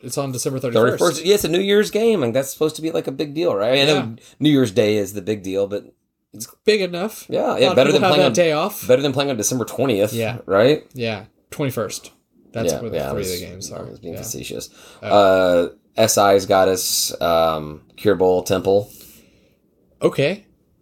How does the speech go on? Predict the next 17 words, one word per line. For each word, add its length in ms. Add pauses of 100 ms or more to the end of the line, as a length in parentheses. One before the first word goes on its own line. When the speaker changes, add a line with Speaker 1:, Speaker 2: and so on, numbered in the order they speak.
(160)
Speaker 1:
All 60
right. 260
Speaker 2:
Yeah, 260 (380)
yeah. 280 (640)
Uh, 480 (880)
Arizona 340
again 320
with, 220
uh, 280
another 560
site. 840 (440)
Uh, 200
Brett 240
McMurphy 460
has 160
us 160
Mobile. 640